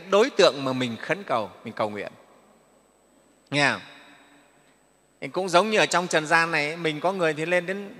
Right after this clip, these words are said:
chủ tịch nước mà cầu, có người lên đến bộ trưởng, có người lên tỉnh trưởng, có người lên đến ông huyện trưởng cái cầu.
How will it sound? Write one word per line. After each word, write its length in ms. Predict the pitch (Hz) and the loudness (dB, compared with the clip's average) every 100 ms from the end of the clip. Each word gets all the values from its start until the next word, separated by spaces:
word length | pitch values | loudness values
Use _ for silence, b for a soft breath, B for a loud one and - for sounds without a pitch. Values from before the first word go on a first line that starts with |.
| - - _ _ | -20 -20 _ _
chủ 120 | 151 139 | -4 -2
tịch 120 | 156 | -4
nước 240 | 185 240 294 - - - - - | 0 -2 -2 -12 -20 -20 -20 -20
mà 100 | 147 | -12
cầu, 340 | - 156 156 - - - B B B - | 2 2 2 -4 -16 -20 B B B -8
có 80 | 190 | -2
người 240 | 190 170 | 2 4
lên 180 | 185 190 | 2 0
đến 160 | 202 | 0
bộ 140 | 175 151 | 2 2
trưởng, 280 | 147 127 156 | 2 0 0
có 100 | 202 | -2
người 180 | 175 | 0
lên 220 | 170 185 190 | 0 -4 -4
tỉnh 240 | - 165 | -6 -4
trưởng, 300 | 156 123 120 180 - - - _ - | -2 -2 -2 -10 -20 -20 -20 _ -8
có 100 | 196 | -2
người 200 | 185 175 | 2 2
lên 160 | 190 | 2
đến 120 | 190 196 | -2 -2
ông 140 | 196 | -2
huyện 240 | 170 170 | 0 0
trưởng 260 | 135 143 127 | 2 -2 -2
cái 100 | 175 | -6
cầu. 260 | 185 175 | -2 -2